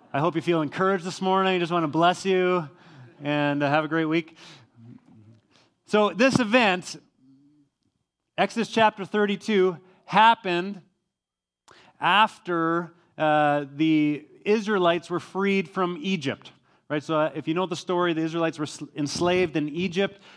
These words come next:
God sent a bunch of plagues, had used Moses and Aaron as leaders to help, uh, bring liberation to the enslaved people.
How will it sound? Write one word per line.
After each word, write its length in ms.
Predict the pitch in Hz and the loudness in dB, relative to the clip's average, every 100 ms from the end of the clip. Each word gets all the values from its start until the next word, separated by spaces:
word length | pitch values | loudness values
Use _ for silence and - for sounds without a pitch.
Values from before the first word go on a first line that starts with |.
| - 131 | -18 0
God 280 | 160 175 - | 2 2 0
sent 260 | 185 160 | -4 -4
a 40 | 147 | -2
bunch 280 | 175 170 | -2 -2
of 120 | 165 - | -6 -4
plagues, 460 | 180 175 180 160 | 0 2 2 -4
had 200 | 147 156 | -6 -4
used 240 | 165 170 151 | -2 -2 -2
Moses 480 | 160 175 170 160 165 | -2 -2 -2 -4 -2
and 80 | |
Aaron 240 | 156 160 160 | 0 0 0
as 160 | 139 | -2
leaders 400 | 165 180 175 165 | 0 0 0 -2
to 100 | - | -2
help, 300 | 147 160 156 _ - - 143 | 0 0 -2 _ -20 -10 -2
uh, 200 | 143 131 | 0 -2
bring 340 | 123 165 156 | -4 -2 0
liberation 920 | 165 190 196 180 190 180 185 165 160 | 0 0 0 0 0 0 -2 -2 -2
to 360 | 156 160 156 151 | -2 -2 0 0
the 340 | 143 139 139 147 | 0 0 0 -4
enslaved 720 | 135 - 175 170 160 123 - | -8 -4 0 0 -2 -6 -8
people. 460 | 170 - 127 98 | -6 -4 -6 -6